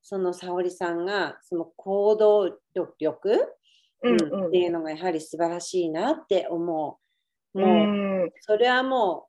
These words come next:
Speaker 1: うスッチーになりたかった。あの、本当にそれを追ってきた自分の行動力も、やっぱりここに繋がってるんでしょうね。
Speaker 2: あとね、私二つね、シェアしたいのがそれに対して。
Speaker 1: うん。
Speaker 2: 一つはね、実はね、その時にね、和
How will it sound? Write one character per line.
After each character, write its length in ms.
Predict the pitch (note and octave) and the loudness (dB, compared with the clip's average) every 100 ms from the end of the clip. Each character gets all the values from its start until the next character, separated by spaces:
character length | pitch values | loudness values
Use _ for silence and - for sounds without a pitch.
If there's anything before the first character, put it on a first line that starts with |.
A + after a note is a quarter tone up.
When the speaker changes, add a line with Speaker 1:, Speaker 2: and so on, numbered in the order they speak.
| _ | _
Speaker 1:
う 40 | - | -20
ス 240 | - G#3 | -14 -12
ッ 80 | F#3 - | -12 -8
チ 160 | F3 | -6
ー 40 | D#3 | -2
に 120 | D#3 | -2
な 160 | D#3 F3+ | 2 2
り 120 | G3 | 4
た 120 | G3+ | 2
か 120 | F3 | 2
っ 140 | - - | -2 -4
た。 240 | C3+ B2+ - | -4 -4 -4
あ 120 | F3+ | -2
の、 420 | E3+ E3 E3 - - | 0 0 -4 -10 -6
本 180 | G3 | -6
当 180 | G3 - | -4 0
に 100 | F#3+ | 0
そ 160 | F#3 G3 | 2 0
れ 80 | F#3 | 0
を 80 | F3+ | 0
追 60 | F#3+ | -4
っ 120 | - | -2
て 140 | A3 | -4
き 60 | A3 | -2
た 100 | F3 | -4
自 160 | D3+ D3+ | -4 -6
分 100 | D#3 | -6
の 80 | |
行 240 | D#3 E3+ F3+ | -2 2 4
動 140 | G3 | 4
力 260 | D#3+ D#3 D#3 | 2 -2 -6
も、 320 | C#3 C3 - _ _ - | -8 -10 -12 _ _ -6
や 120 | E3+ | -4
っ 20 | |
ぱ 100 | G3+ | 0
り 80 | F3+ | 0
こ 140 | F3 D3+ | -2 0
こ 100 | F3 | 0
に 120 | E3+ | 0
繋 200 | E3+ D#3+ | -6 -8
が 100 | E3+ | -8
っ 80 | - | -6
て 100 | G3 | -4
る 120 | A3+ | -4
ん 40 | |
で 80 | G#3 | -4
し 100 | F#3 | -6
ょ 60 | D3 | -8
う 40 | |
ね。 440 | D3 D#3+ F3+ F#3+ - _ _ _ _ _ _ | -4 -2 -2 -4 -8 _ _ _ _ _ _
Speaker 2:
あ 120 | - - - | -14 -14 -2
と 80 | D4 | 2
ね、 140 | G#3 | 4
私 300 | F3+ G3+ G#3+ | 2 0 -4
二 320 | G#3 C4 D#4 | -2 -2 -2
つ 200 | D#4 E4+ | -4 -6
ね、 200 | D#4+ C#4+ | -2 -2
シ 180 | - C#4 | 2 2
ェ 120 | A3+ | 2
ア 60 | F3+ | 0
し 120 | - | -2
た 120 | F#3+ | -2
い 40 | F3 | -2
の 100 | D3+ | -4
が 80 | D#3 | -4
そ 140 | F3+ | -2
れ 80 | E3+ | -2
に 120 | E3 | -4
対 260 | F#3+ D#3 C#3 | -8 -8 -8
し 100 | - | -8
て。 280 | D3 E3 - - | -6 -6 -10 -8
Speaker 1:
う 120 | G3+ | -4
ん。 20 | |
Speaker 2:
一 240 | G3 F#3+ D#3 | 2 2 2
つ 140 | B3+ | 0
は 120 | G3+ | 0
ね、 180 | F3 E3+ | -2 -4
実 300 | E3 F#3+ - | -6 -6 -4
は 120 | C#4 F3 | -2 -2
ね、 320 | E3+ D#3 - _ _ - | -4 -4 -6 _ _ -8
そ 180 | - C#4+ | 0 2
の 120 | D4+ | 4
時 240 | E4+ A#3 | 0 0
に 100 | F#3+ | -2
ね、 240 | E3 D3+ - - | 0 -2 -6 -8
和 100 | A#3 | -4